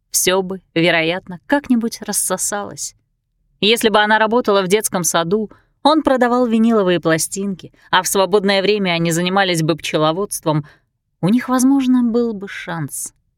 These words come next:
Пожалуй, они могли бы продержаться, если бы научились у своих родителей спокойно относиться к кризисам в отношениях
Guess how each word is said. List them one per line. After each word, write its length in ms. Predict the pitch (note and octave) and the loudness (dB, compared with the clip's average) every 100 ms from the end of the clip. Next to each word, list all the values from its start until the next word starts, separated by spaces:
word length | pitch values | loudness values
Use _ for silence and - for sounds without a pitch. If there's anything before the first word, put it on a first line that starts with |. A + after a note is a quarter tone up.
| _ | _
Пожалуй, 640 | G3+ A#3+ C#4+ C4+ B3+ - _ | 0 2 2 2 -2 -12 _
они 200 | G3 A#3+ | 2 4
могли 240 | C4+ C#4+ | 4 4
бы 140 | D#4 C#4+ | 2 2
продержаться, 800 | C#4 B3+ C4 B3+ B3+ - - D3+ | 2 2 0 0 0 -2 -2 0
если 240 | D#3 F3 | 0 0
бы 100 | D#3 | 0
научились 600 | F3 F3+ - A3+ G3 D#3+ | 0 -2 -2 -2 -2 -2
у 20 | |
своих 320 | E3 F3+ E3+ F3+ | -2 0 0 0
родителей 540 | E3+ E3 F#3 F3+ D#3+ | -2 0 -2 -2 0
спокойно 540 | D#3 F#3 F3+ A3 G3 | 0 0 0 0 0
относиться 540 | E3 E3+ E3 G3 - D#3+ | 0 0 0 -2 -2 -4
к 60 | |
кризисам 580 | - F3 F#3+ F3+ - D#3 | -2 -2 0 -2 -2 0
в 60 | D3 | -2
отношениях 720 | D#3+ D#3 F3 E3+ D#3+ D3 - | -2 -4 -4 -4 -4 -6 -10